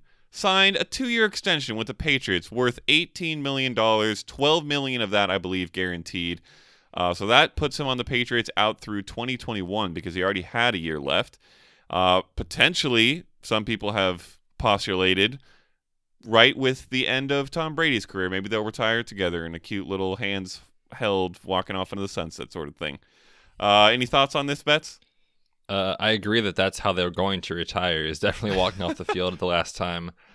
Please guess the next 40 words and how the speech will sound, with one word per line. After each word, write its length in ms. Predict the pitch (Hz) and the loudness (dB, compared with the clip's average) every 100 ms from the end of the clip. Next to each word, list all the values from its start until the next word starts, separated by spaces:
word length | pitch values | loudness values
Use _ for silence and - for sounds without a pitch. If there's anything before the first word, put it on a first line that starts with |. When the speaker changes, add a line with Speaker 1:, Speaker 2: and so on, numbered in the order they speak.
| - _ _ | -20 _ _
Speaker 2:
uh, 320 | - 90 87 78 | -4 -2 -2 -2
with 160 | 90 - | -4 -2
their 180 | 85 | -2
hands 420 | 78 92 87 87 78 | 0 -2 -2 -4 -8
clasped 380 | - 101 - - | -2 -2 -2 -6
together 520 | 87 87 87 85 80 - - - | -6 -4 -2 -4 -6 -14 -20 -14
in 340 | 87 87 82 85 - - | -10 -8 -8 -10 -8 -2
Speaker 1:
<laughs> 460 | 190 - - _ _ | -2 -4 -20 _ _
Speaker 2:
friendship. 560 | 95 92 - 87 - - | -2 0 -2 -2 -6 -4
Um, 420 | 95 92 90 90 - | 2 4 4 0 -4
no, 240 | 104 101 | 2 4
I 240 | 98 110 117 | 6 4 2
think 180 | 127 | 2
it 60 | 110 | 2
makes 160 | 101 117 | 2 2
Speaker 1:
True. 120 | 113 | 2
Speaker 2:
perfect 280 | 98 92 - | 2 0 -2
sense, 300 | 92 87 92 | -2 -2 -4
honestly. 420 | 90 90 - 87 | -4 -4 -4 -2
I 60 | |
mean, 180 | 90 92 - - - - | -2 -6 -8 -20 -14 0
even 480 | 127 131 113 101 - _ _ | 2 2 0 -2 -6 _ _
some 220 | - 123 107 | -4 -2 0
reports 300 | - 104 101 | 0 -2 -2
are 40 | |
coming 220 | 90 92 | -8 -4
out 100 | 90 | -4
that 80 | 87 | -4
they're 120 | 90 | -6
talking 280 | 87 95 104 | 0 0 0
about 240 | 90 87 | -2 -2
trying 180 | - 95 | 0 -2
to 40 | 90 | -2
extend 320 | 85 95 92 | -4 -6 -4
Brady 300 | 95 98 98 | -2 0 0
by 160 | 92 87 | 0 0
a 40 | |
year 220 | 85 90 | 0 -2
or 60 | 85 | -2
two. 340 | - 98 90 | -4 -2 -4